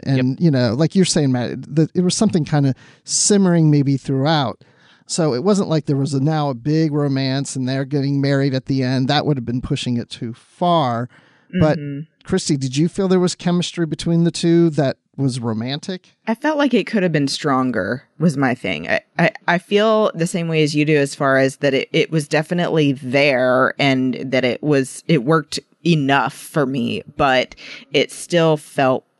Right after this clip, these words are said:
Speaker 3: a little bit, um, like they hadn't built enough of a relationship before it turned romantic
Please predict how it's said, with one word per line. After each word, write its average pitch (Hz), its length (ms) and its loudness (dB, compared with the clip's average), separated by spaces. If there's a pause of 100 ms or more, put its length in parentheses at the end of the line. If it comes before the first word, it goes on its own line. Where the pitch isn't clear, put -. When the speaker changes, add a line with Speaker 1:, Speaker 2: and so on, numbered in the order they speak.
Speaker 3:
a 143 100 0
little 139 360 2
bit, 131 380 0 (200)
um, 123 640 -2 (120)
like 135 240 -2
they 135 120 0
hadn't 147 600 -4
built 131 300 0
enough 127 400 -2
of 127 120 -4
a 117 120 -4
relationship 123 880 -4
before 131 400 -4
it - 100 -8
turned 143 320 -4
romantic 123 640 -4